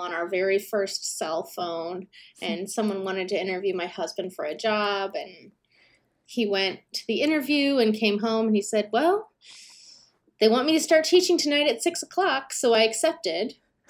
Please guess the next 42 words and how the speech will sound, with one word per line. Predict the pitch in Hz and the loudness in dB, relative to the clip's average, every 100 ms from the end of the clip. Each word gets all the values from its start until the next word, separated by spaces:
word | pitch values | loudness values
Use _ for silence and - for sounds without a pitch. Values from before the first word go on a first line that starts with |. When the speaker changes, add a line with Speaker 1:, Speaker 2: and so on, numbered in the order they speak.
| - | -10
Speaker 2:
<laughs> | 294 _ | -10 _
Speaker 1:
And | 220 214 208 202 202 196 190 - - - | 2 2 2 0 -2 -4 -6 -6 -8 -14
he | _ - 247 254 | _ -2 4 4
accepted | 247 - 254 240 262 233 | 4 2 2 2 0 0
a | 220 | 2
job, | 190 175 240 | 2 2 2
and | 302 226 | 2 2
luckily | 214 - 254 | 0 0 0
it | 214 - | 2 4
was | 208 208 | 2 4
in, | 208 196 196 202 214 214 _ - 220 | 2 2 0 0 0 -2 _ -12 -4
um, | 202 180 | -4 -2
the | 190 | -2
town | 196 226 214 | -2 0 2
where | 208 | 2
we | 190 196 | 0 0
had | 208 | -2
both | 208 196 190 | -2 -4 -4
gone | 196 196 208 | -8 -6 -6
to | 202 | -10
college, | - 220 233 185 180 254 - - - | -8 -6 -4 -4 -6 -8 -14 -16 -6
Speaker 2:
Mm-hmm. | 247 208 240 | -2 0 -2
Speaker 1:
and | 190 185 - - - _ _ _ _ - | -4 -6 -10 -14 -18 _ _ _ _ 2
we | 214 | 2
had | 214 | 4
a | 196 | 0
lot | 185 | 0
of | 190 | -2
friends | - 208 220 220 | 0 2 0 0
still | - 214 214 | 0 0 2
there. | 190 220 160 202 285 _ _ _ _ _ | 0 2 0 -2 -6 _ _ _ _ _
So | - 214 196 | -6 0 2
we | 214 214 214 _ _ | 2 0 -4 _ _
moved | 190 185 190 208 - | -6 0 0 0 0
in | 208 214 | 2 2
with | 214 214 | 0 -2
some | - 196 | -4 -4
friends | 185 233 277 294 | 2 2 2 0
for | - 220 | 0 0
a | 214 | 0
few | - 202 180 | 0 0 2
weeks, | 170 247 - - - | 0 0 -4 -14 -16